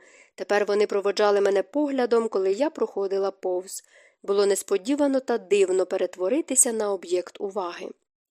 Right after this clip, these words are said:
Одного ранку у квітні я прокинулася від незвичайного сну про бородатого чоловіка. Величезна борода робила риси його обличчя погано помітними.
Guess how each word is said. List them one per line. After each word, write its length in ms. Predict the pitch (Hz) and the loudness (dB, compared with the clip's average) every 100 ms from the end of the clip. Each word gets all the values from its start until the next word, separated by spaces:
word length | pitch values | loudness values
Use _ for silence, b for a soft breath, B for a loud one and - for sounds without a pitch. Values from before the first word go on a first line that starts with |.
| _ _ - | _ _ -4
Одного 420 | 208 247 294 214 | 0 2 4 2
ранку 380 | 285 311 247 202 | 2 0 0 0
у 100 | 190 | -2
квітні 600 | - 262 339 269 262 262 | -2 -2 0 0 -2 0
я 100 | 233 | 0
прокинулася 720 | 220 196 - 311 294 269 262 233 | 2 0 0 2 2 2 0 0
від 160 | 220 | 2
незвичайного 760 | 202 185 202 - 302 285 262 254 | 2 2 0 0 0 0 0 -4
сну 280 | - 262 | -2 -2
про 160 | 302 262 | 0 0
бородатого 640 | 233 233 202 208 208 214 | 2 0 0 -2 -2 -4
чоловіка. 760 | 220 254 254 247 190 180 185 180 B B B B | -4 -2 -2 -4 -6 -6 -8 -8 B B B B
Величезна 640 | 196 196 - 220 208 202 | 0 2 4 4 6 2
борода 420 | 196 202 196 247 | 2 0 0 0
робила 460 | 226 190 247 226 202 | 0 2 4 4 4
риси 260 | 254 - | 4 2
його 260 | 214 202 190 | 2 0 0
обличчя 460 | 170 214 311 - 277 | -2 0 -2 -2 -2
погано 400 | 254 240 233 226 | -2 -2 -2 -2
помітними. 840 | 240 254 269 220 190 190 185 | -4 -2 -2 -4 -4 -4 -4